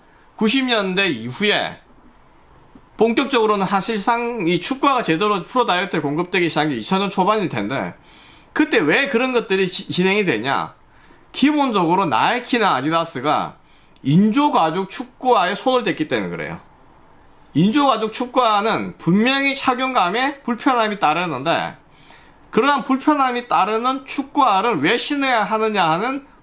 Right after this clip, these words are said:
본질적인 문제. 당시에 천구백오십 년대 에미디오 라차리니가 처음 축구화를 기획을 해서 만들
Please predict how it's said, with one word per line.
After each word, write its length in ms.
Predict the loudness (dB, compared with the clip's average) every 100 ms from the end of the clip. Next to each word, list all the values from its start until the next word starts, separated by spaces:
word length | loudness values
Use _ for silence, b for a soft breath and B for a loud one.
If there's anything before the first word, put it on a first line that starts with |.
| 0
본질적인 600 | 2 2 0 0 0 0
문제. 380 | -2 -2 -4 -6 -18 -20 -20 -20 -20 -20 -2
당시에 460 | 0 2 2 0 0
천구백오십 760 | -2 0 2 2 2 0 0
년대 520 | -2 -2 -2 -2 -6 b b b b -2
에미디오 420 | 0 0 0 0 2
라차리니가 640 | 0 0 -2 0 -2 -2
처음 500 | -2 0 0 -2 -6
축구화를 560 | -10 -4 0 2 2 0
기획을 420 | 0 0 2 0
해서 180 | -2 0
만들 540 | 0 0 0 -2 -2